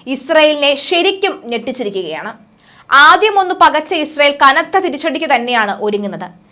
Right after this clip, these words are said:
ബെൻ റുയോൺ വിമാനത്താവളത്തിലാണ് മിസൈൽ പതിച്ചിരിക്കുന്നത്. യമനിലെ ഹൂതി വിമതർക്കുള്ള തിരിച്ചടി ഒന്നിൽ നിൽക്കില്ല എന്ന്,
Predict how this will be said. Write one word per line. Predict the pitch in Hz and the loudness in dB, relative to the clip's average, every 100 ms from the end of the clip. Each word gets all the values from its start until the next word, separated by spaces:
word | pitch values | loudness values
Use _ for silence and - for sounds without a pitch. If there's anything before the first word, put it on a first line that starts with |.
| _ _ _ | _ _ _
ബെൻ | 220 277 330 320 | 2 2 2 0
റുയോൺ | 311 320 339 359 | 0 4 4 4
വിമാനത്താവളത്തിലാണ് | 311 302 320 359 359 320 320 311 277 262 247 | 0 2 2 2 0 -2 -2 2 4 4 0
മിസൈൽ | 247 247 311 262 214 | -2 -4 2 2 2
പതിച്ചിരിക്കുന്നത്. | 220 208 226 220 214 185 - _ _ _ - | -2 -2 -8 -8 -8 -10 -12 _ _ _ -2
യമനിലെ | 240 262 302 294 294 294 | 0 2 0 2 2 2
ഹൂതി | 302 330 359 | -4 0 0
വിമതർക്കുള്ള | 349 320 311 302 294 277 269 | 2 2 0 0 2 2 2
തിരിച്ചടി | 285 277 302 294 320 381 381 | -2 -6 0 2 2 -2 2
ഒന്നിൽ | 262 294 359 392 | 2 2 0 0
നിൽക്കില്ല | 349 294 339 311 | -2 -4 -4 2
എന്ന്, | 311 285 262 254 | 4 4 2 0